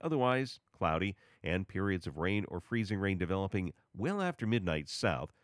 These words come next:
reaching northern areas toward morning. Lows thirty to thirty-five, some upper twenties northeast. Friday, rain and freezing rain from the Adirondacks and I eighty-nine north and east, mixing and changing to snow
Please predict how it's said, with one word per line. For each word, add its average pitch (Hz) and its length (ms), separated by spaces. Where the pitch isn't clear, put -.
reaching 87 380
northern 101 420
areas 73 400
toward 101 280
morning. 90 420
Lows 82 360
thirty 151 300
to 151 120
thirty-five, 107 600
some - 260
upper 113 220
twenties 78 580
northeast. 85 680
Friday, 113 400
rain 80 340
and 85 100
freezing 95 400
rain 101 300
from 80 140
the 67 160
Adirondacks 95 680
and 69 140
I 95 140
eighty-nine 98 640
north 101 260
and 95 140
east, 135 240
mixing 175 340
and 117 100
changing 110 380
to 80 120
snow - 580